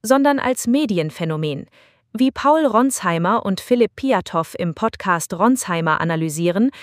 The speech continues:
beherrscht er eine Art politisches Judo. Er nutzt die Wucht des Angriffs vom Spiegel und wandelt sie in eigene Energie um.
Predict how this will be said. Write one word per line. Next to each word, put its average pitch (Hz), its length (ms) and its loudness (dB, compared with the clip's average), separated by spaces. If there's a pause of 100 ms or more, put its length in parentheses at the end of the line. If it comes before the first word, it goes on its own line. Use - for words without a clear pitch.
(240)
beherrscht 247 400 0
er 254 180 4
eine 233 240 2
Art 226 300 0
politisches 254 680 -2
Judo. 214 460 -2 (400)
Er 233 120 4
nutzt 269 360 0
die 208 160 0
Wucht - 280 -2
des 220 140 -2
Angriffs 220 540 0
vom 180 180 -2
Spiegel 202 540 0 (320)
und 240 200 2
wandelt 285 360 0
sie 269 200 -2
in 226 220 0
eigene 214 460 2
Energie 202 420 0
um. - 220 -4